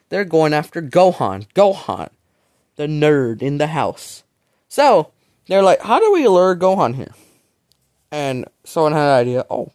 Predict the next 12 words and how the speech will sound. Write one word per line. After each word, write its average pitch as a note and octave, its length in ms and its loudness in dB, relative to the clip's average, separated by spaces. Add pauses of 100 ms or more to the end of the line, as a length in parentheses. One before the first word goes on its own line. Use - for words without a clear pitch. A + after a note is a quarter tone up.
let's - 160 -14
kidnap C#3 300 -6
Pan, D3 300 -12 (160)
his D#3+ 160 -10
daughter." C#3+ 380 0 (540)
So B3+ 260 4
they G#3 140 2
go F3+ 100 2
to D#3 140 -4
kidnap C3+ 460 -4
Pan, E3 560 -2 (1700)
and B2 460 -6